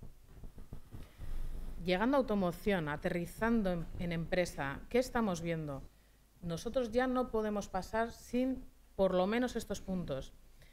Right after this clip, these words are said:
Anualmente tenemos que reportar una memoria de sostenibilidad unida al informe, el estado de informe no financiero. Además, si no tenemos una puntuación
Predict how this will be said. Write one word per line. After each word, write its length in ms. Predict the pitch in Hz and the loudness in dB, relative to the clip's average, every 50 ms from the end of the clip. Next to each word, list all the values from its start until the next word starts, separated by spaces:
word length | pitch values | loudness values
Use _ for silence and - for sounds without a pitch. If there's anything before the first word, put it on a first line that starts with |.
| - - - - - - - - - | -20 -20 -20 -20 -20 -20 -16 0 4
Anualmente 540 | 202 208 226 247 262 269 269 269 247 262 | 6 6 8 8 8 8 6 6 4 4
tenemos 280 | 247 247 233 233 233 226 | 4 4 4 4 2 0
que 100 | - 220 | -2 -2
reportar 420 | 208 214 202 208 214 - 220 220 | -2 0 2 0 2 4 2 4
una 140 | 226 208 202 | 4 4 4
memoria 360 | 196 190 190 202 208 214 208 | 4 4 4 4 4 6 6
de 80 | 185 175 | 4 4
sostenibilidad 880 | - - 156 - - 165 156 156 151 147 151 151 160 170 175 180 170 170 - - - - - - - - - - | 2 -2 -6 -4 -4 -4 -4 -2 -2 -2 0 2 4 4 6 4 4 2 -2 -8 -10 -14 -18 -20 -20 -20 -12 -6
unida 460 | 165 165 175 180 185 196 196 185 170 | -2 0 2 2 4 4 4 4 4
al 80 | 160 | 2
informe, 480 | 160 156 - - 175 170 175 165 156 151 | 0 -4 -4 -4 -2 -2 0 -2 -2 -2
el 60 | 147 | -2
estado 240 | 151 - - 175 175 | -4 -4 -4 -2 -2
de 40 | 175 | 0
informe 300 | 175 - - 175 175 165 | -2 -2 -2 -4 -2 -4
no 80 | 165 | -4
financiero. 640 | 160 - 170 156 147 156 - - 180 180 175 151 135 - - - - - - - - - - - - - - - - - | -4 -4 -4 -4 -4 -4 -6 -2 0 0 0 0 -2 -6 -12 -20 -20 -20 -20 -20 -20 -20 -20 -20 -20 -20 -20 -20 -2 4
Además, 600 | - 196 196 202 202 220 247 277 262 240 254 262 | 4 6 6 6 6 6 6 6 6 4 4 0
si 200 | - - - 185 | -2 -2 0 2
no 140 | 190 226 233 | 2 4 4
tenemos 340 | 277 269 262 247 233 220 214 | 4 4 4 4 2 2 2
una 200 | 226 208 202 - | 2 0 0 0
puntuación 880 | 208 202 185 196 185 180 175 180 - - 214 214 208 196 170 151 135 | -2 -2 2 2 2 2 2 0 -2 0 0 2 2 2 0 -2 -4